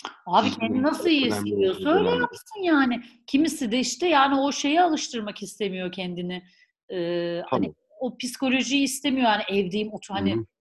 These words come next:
Speaker 1: salak salak
Speaker 2: Hı hı.
Speaker 1: uzmanlar da diyor ya giyinin dışarı çıkacakmış gibi falan. Yani ben ona
Speaker 2: Ya benim
Speaker 1: katılmıyorum
Speaker 2: demek
Speaker 1: yani.
Speaker 2: istediğim şey şu. Benim demek istediğim şey şu. Ee,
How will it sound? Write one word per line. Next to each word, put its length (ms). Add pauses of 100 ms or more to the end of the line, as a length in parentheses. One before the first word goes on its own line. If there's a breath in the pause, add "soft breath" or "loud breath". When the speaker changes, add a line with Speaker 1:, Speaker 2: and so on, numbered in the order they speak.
Speaker 1:
salak 300
salak 260
Speaker 2:
Hı 40
hı. 20
Speaker 1:
uzmanlar 500
da 120
diyor 100
ya 80
giyinin 460
dışarı 320
çıkacakmış 580
gibi 160
falan. 200
Yani 200
ben 120
ona 140
Speaker 2:
Ya 120 (120)
benim 140
Speaker 1:
katılmıyorum 180
Speaker 2:
demek 260 (160)
Speaker 1:
yani. 120
Speaker 2:
istediğim 220
şey 200 (260)
şu. 160 (140)
Benim 340
demek 500
istediğim 400
şey 220
şu. 260 (240)
Ee, 200